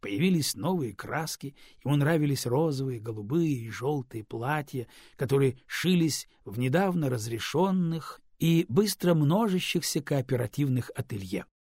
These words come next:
Он хорошо помнил, как раньше, точно так же часами просиживая на скамейке и наблюдая, он никогда не мог с уверенностью сказать, проходил мимо него какой-то человек или нет. До того все были одинаково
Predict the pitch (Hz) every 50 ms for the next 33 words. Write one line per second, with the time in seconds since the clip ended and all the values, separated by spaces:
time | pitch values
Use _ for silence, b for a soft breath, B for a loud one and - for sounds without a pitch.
0 | _ - - 185 - 214 220 185 - 233 233 - - 247 233 202 147 123 110 101
1 | - 113 - - 120 139 180 196 190 156 131 - - - - - _ _ - 135
2 | 120 - - 131 127 - 196 196 180 165 170 151 - 170 143 - - 170 170 170
3 | 156 135 127 127 120 110 - - 151 160 147 127 120 127 123 120 120 107 - -
4 | 117 120 131 160 165 151 135 - 131 117 113 104 98 104 104 104 147 196 226 240
5 | 196 113 - B B B B B B B B B - 180 180 170 - 180 165 160
6 | 208 208 196 196 180 175 180 165 - - - 147 135 156 170 160 156 143 135 -
7 | - 127 - - - 120 113 117 165 175 - - B B B B B B - 139
8 | 131 - - 135 127 143 180 185 175 160 160 156 151 151 147 147 147 147 147 139
9 | - 139 123 127 - 135 131 127 - 131 113 - - 127 123 117 117 117 120 110
10 | - - 110 101 104 101 98 98 98 92 - _ - B B B B B B 127
11 | 120 - 127 120 143 151 131 - - 135 123 113 117 131 127 120 123 127 - -
12 | 120 107 107 107 98 87 107 139 170 180 175 - - 170 156 160 165 156 156 160